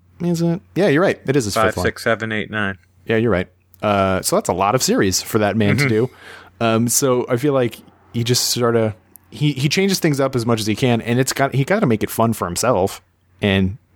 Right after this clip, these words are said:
Speaker 1: putting in all these little nods and things like that. "Let's, let's try this," I think is kind of, there's nothing wrong with that.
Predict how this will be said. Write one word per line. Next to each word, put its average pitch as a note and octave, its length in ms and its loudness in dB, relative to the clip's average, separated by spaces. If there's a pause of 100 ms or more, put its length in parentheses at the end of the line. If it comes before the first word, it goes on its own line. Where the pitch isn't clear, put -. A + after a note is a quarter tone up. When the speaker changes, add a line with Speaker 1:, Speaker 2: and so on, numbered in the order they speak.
(180)
Speaker 1:
putting C3 260 2
in A2 160 2
all G#2+ 160 2
these G2+ 180 0
little G2 160 0
nods F#2 420 0
and F2+ 120 -4
things F#2 200 -4
like F2+ 140 -4
that. F#2 160 -2
"Let's, B2 240 -2
let's E3 220 0
try F#2+ 280 0
this," - 400 -4 (420)
I A2 80 0
think G2+ 160 0
is F2+ 80 -4
kind G2+ 160 -2
of, - 260 -6
there's A#2+ 140 0
nothing D3 240 0
wrong G#2+ 300 0
with F2+ 120 -4
that. - 200 -6